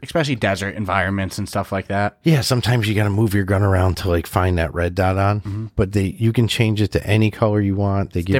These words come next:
Speaker 1: different
Speaker 2: different
Speaker 1: shapes.
Speaker 2: options. Yeah, like the crosshair, the, the laser dot, the, so just, just in that alone is pretty impre-, and then you can shoot your gun around your little home thing,
Speaker 1: Yep.
Speaker 2: throw grenades around.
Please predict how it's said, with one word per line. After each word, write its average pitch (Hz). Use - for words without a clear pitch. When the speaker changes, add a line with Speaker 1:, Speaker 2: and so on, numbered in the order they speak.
Speaker 1:
different 104
Speaker 2:
different 92
Speaker 1:
shapes. 92
Speaker 2:
options. 98
Yeah, 98
like 90
the 85
crosshair, 92
the, 78
the 80
laser 90
dot, 90
the, 85
so -
just, 123
just 139
in 147
that 104
alone 98
is 80
pretty 85
impre-, -
and 113
then 123
you 120
can 113
shoot 131
your 101
gun 92
around 90
your 92
little 87
home 90
thing, 92
Speaker 1:
Yep. 151
Speaker 2:
throw 101
grenades 87
around. 85